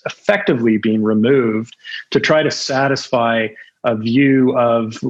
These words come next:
uh, we're not in an inflationary environment, but you just have to look at soybean prices and corn prices, uh, the price of copper, the price of, of all of the base metals. It's here, it, and, and it's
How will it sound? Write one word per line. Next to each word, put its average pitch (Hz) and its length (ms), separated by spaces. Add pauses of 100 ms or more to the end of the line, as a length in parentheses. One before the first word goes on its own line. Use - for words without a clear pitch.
(120)
uh, 117 300
we're 113 80
not 120 200
in 120 80
an 117 100
inflationary 113 680
environment, 110 540
but 120 140
you 139 80
just 156 200
have 143 120
to - 80
look 120 200
at - 60
soybean 120 560
prices 107 520
and 107 180
corn 127 360
prices, 107 640 (420)
uh, 110 140
the 110 80
price 131 280
of 120 80
copper, 127 580
the 104 100
price 117 380
of, 113 260 (140)
of 120 320
all 127 340
of 120 120
the 120 60
base 120 320
metals. 117 480 (580)
It's 196 200
here, 113 440
it, 120 320
and, 117 340
and 120 160
it's 123 400